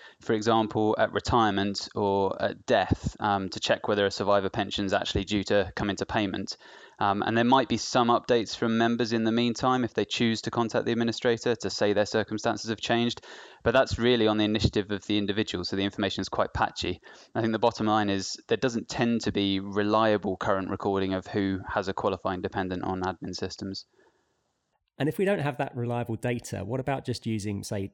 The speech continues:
Speaker 2: national statistics to set these dependence assumptions?
Speaker 1: Yes, it's possible to look at national statistics.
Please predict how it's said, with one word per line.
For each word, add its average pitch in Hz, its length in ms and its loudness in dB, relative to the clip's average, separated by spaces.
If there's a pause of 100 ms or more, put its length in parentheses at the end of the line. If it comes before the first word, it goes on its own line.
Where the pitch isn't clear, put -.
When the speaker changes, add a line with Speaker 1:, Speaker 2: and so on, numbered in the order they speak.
Speaker 2:
national 107 400 -6
statistics - 880 -8
to 123 100 -6
set - 280 -8
these 117 180 -6 (140)
dependence 127 400 -6
assumptions? 147 500 -8 (600)
Speaker 1:
Yes, 151 440 0
it's 143 260 0
possible 143 380 2
to 151 100 0
look 135 160 2
at 135 80 2
national 127 340 0
statistics. - 600 -2